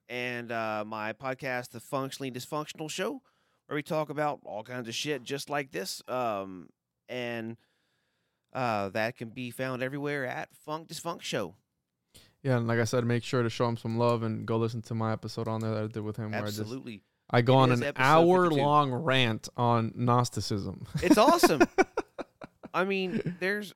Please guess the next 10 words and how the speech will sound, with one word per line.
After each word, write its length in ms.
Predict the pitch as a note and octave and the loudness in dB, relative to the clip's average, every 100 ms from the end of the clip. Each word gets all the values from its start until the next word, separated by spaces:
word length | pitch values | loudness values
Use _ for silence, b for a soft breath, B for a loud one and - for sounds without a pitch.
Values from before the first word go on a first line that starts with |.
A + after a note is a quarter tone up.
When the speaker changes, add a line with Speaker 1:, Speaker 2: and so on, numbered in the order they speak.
| _ | _
Speaker 1:
I, 280 | B2 F#3 F#3 - | -2 0 0 -4
I 120 | F3 | -4
love 380 | F#3 C3 C3+ F3 | -2 -2 -2 0
that. 140 | A#2 | 0
I 40 | C#3+ | 2
love 340 | E3 F#3+ A3 | 2 2 0
conversations 760 | G3 F#3+ D#3+ D#3 D#3 E3 C3+ A#2+ | -2 -2 -2 -4 -4 -4 -6 -8
where 160 | A#2 G#2+ | -4 -2
I 100 | A#2+ | -2
actually 520 | C3+ C3+ - B2 | -6 -10 -8 -10